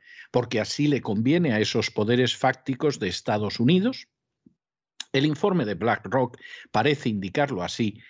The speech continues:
sin dejar mucho espacio para la duda. Y no se trata solo de eso. El informe, utilizando datos que son innegables, apunta a una conclusión que nos obliga a reflexionar.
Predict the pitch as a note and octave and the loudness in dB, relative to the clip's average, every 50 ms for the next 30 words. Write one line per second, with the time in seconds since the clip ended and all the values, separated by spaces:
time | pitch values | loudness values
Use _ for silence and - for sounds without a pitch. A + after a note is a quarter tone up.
0 | - _ - - - B2+ A#2 A#2 A2 A2 - - D#3+ D3+ C#3 A#2+ A2+ D#3 E3+ - | -20 _ -8 -2 0 2 2 2 2 0 0 0 -2 0 0 0 -2 -2 -4 -4
1 | - G#2 F2 - - - - A2+ G#2+ - - G#2+ F#2 E2+ - E2 D2 C#2 D#2 D2+ | -4 -6 -6 -6 -4 -2 -2 -2 -2 -2 -4 -6 -6 -4 -4 -4 -6 -4 -6 -8
2 | C#2+ - - - - - - - _ _ _ _ _ _ _ _ _ _ _ _ | -8 -10 -10 -10 -12 -14 -16 -16 _ _ _ _ _ _ _ _ _ _ _ _
3 | _ _ _ _ _ _ - - - - D3+ F3 G#3 A3 G3+ - - A2+ F2 - | _ _ _ _ _ _ -20 -4 0 4 4 6 6 4 2 2 0 -2 0 2
4 | A2 A#2+ A#2+ A#2+ - A#2 A#2+ A2 - - - - - - B2 A#2+ A2 G2 E2 C#2+ | 2 2 2 2 0 0 0 -2 -6 -6 -4 -4 -2 0 2 2 0 0 -4 -6
5 | C2 A#1+ - - - - - _ _ _ _ _ _ _ - - - - - - | -10 -10 -8 -6 -6 -8 -8 _ _ _ _ _ _ _ -20 -20 -18 -18 -18 -4
6 | - A2+ A#2 D3 D#3 C#3 - C4+ C#4 F#3 C3 A2 A2+ A#2+ D3+ - - _ _ - | -2 0 2 2 0 2 4 4 4 4 2 0 -2 -4 -6 -8 -12 _ _ -4
7 | A2 A2 - B2 G#2 A2 G#2+ - - F3+ F#3+ F#3 C3 B2+ A#2 - G#2 G#2 C3+ D3+ | -4 -2 0 0 0 0 0 0 0 0 2 2 2 2 2 2 0 0 0 0
8 | - - - G2 E2 - - - - - F#2 F2 - - D3+ D#3+ C3+ G2+ F#2 E2 | 0 -2 -8 -10 -10 -10 -12 -12 -10 -8 -6 -4 -2 -2 0 0 0 -2 -4 -4
9 | D2+ D#2+ F2 G#2+ A2+ A2+ A#2+ A#2+ B2+ C3 - - _ _ - - - - - - | -6 -2 -2 0 0 0 -2 -4 -4 -6 -8 -12 _ _ -20 -20 -20 -18 -6 -2
10 | B2+ B2 - G#3 G#3+ A3+ A3 - E3+ C#3+ C3+ D#3 F3 D#3+ A2+ G#2+ - - D#3+ F3 | -2 0 2 2 2 2 2 0 0 0 2 2 2 0 -2 -2 -2 0 0 0
11 | D3+ B2+ - G2 F2 E2+ - - A#2+ A#2+ B2+ B2 B2 - _ _ - G2+ F2 F#2+ | 0 -2 -4 -4 -4 -4 -2 2 2 2 4 2 0 -4 _ _ -2 -2 -2 -2
12 | F#2 - - F2+ F2+ G#2+ A2+ A#2+ A2+ A2+ A2+ G#2+ A2 - _ _ A#2 A2+ A#2+ A#2+ | -4 -4 -4 -2 0 0 2 2 2 2 2 0 0 -4 _ _ 0 0 0 -2
13 | G#2 E2+ - - F2+ D2+ - - - - D2+ B1+ - - - - | -6 -10 -12 -12 -16 -14 -12 -12 -10 -10 -10 -12 -12 -16 -20 -20